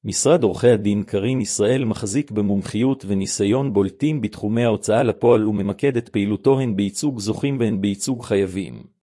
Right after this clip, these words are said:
תוך גיבוש דרכי פעולה אפקטיביות מול כל תיק פתוח. הודות לפעילות משני צידי המתרס, מצליח המשרד להגיע להישגים מוצלחים ביותר ולהביא לפעילות תקינה ויעילה מול כל תיק קיים.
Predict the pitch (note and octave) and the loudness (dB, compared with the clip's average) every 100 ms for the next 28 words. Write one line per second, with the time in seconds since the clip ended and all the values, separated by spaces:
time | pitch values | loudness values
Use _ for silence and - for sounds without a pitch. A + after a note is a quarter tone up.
0 | _ D#3 D#3 G2 F#2+ G2 B2 G#2 G2 F#2+ | _ 0 0 -2 -4 -2 -2 0 -2 0
1 | - A#2+ - F#2 F#2+ A2+ C#3 A#2+ - - | 2 2 2 0 2 2 0 -4 -6 -8
2 | - C#3+ G#2+ G2 F2+ - A2 A#2 A2+ D3+ | -2 -2 0 -2 -4 -4 -2 -2 0 2
3 | D3 - A2 - - - F#2+ C#2+ - - | 2 2 -6 -4 -6 -4 -4 -4 -6 -16
4 | - _ _ _ _ _ _ _ _ _ | -20 _ _ _ _ _ _ _ _ _
5 | _ _ _ _ _ - G#2 B2+ D#3+ A#2 | _ _ _ _ _ -6 2 4 4 0
6 | - - G2 B2 C#3+ - G#2+ - B2+ D3+ | -4 -4 0 2 0 0 -4 -2 0 0
7 | D3+ C3 A#2 A2 G#2+ F#2+ F#2 C#2+ - - | 0 0 2 2 2 -2 -6 -6 -8 -12
8 | - _ _ G2+ - A#2 E3+ E3 G#2 F2+ | -14 _ _ -8 -4 2 2 2 -2 -2
9 | - A#2+ G2+ F2+ F#2 A#2 G#2+ G2+ - G#2 | 2 2 2 -2 2 2 4 2 -2 -4
10 | C3+ C3 - G#2 - D#3+ D3 G2+ - C#3 | -4 -2 -4 -4 -2 -2 0 0 0 -2
11 | C3+ G#2 G2 C3 C3 - G2+ G#2 C#3 - | 0 0 0 0 -2 -4 -2 0 -2 -6
12 | - G#2+ G#2 C3 C3+ G#2 G#2 G#2 C3+ C3 | -8 -4 -2 -2 -2 -2 -2 0 0 -2
13 | - A#2 G#2+ - D3+ C#3 - G#2+ - - | -2 -2 -2 0 2 2 -2 -6 -6 -4
14 | G2+ E2+ D#2 D#2+ - | -2 -2 -8 -14 -20